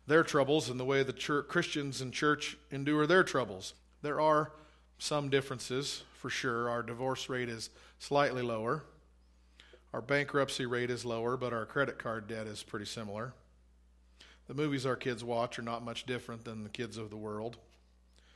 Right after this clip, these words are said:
The rate of porn viewing is supposedly the same in the world and the church.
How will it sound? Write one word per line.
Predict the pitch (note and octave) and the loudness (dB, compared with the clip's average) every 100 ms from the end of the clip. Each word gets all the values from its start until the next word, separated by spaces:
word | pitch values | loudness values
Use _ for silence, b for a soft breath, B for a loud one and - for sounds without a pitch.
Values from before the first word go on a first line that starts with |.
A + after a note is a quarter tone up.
| b b b b b b | b b b b b b
The | A#2 | 0
rate | C#3 C3+ | 4 4
of | - | 2
porn | - D#3 C#3+ | 2 4 4
viewing | C3 C3 C#3+ | 0 0 0
is | C3+ | -2
supposedly | - - C#3 B2+ A#2+ A#2 | -4 -2 0 0 -2 -6
the | A2+ | -4
same | - C#3 B2+ B2 | -4 -4 -4 -6
in | A#2+ | -8
the | |
world | A#2 B2 B2 A#2+ | -6 -2 -2 -2
and | A2+ | -6
the | A2 | -6
church. | - A2+ A#2+ - | -4 -4 -4 -6